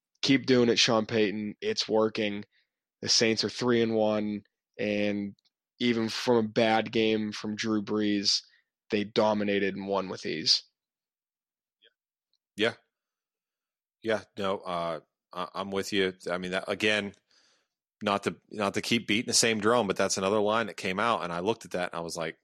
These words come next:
Speaker 2: "I just don't see how it, they don't." I,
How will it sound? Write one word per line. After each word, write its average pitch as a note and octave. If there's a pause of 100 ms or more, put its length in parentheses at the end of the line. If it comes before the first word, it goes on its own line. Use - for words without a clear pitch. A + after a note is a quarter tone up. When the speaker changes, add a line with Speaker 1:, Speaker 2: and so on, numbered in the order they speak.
(100)
Speaker 2:
"I -
just -
don't F2+
see G2
how F#2+ (100)
it, F#2+
they G2
don't." G2 (680)
I, G#2+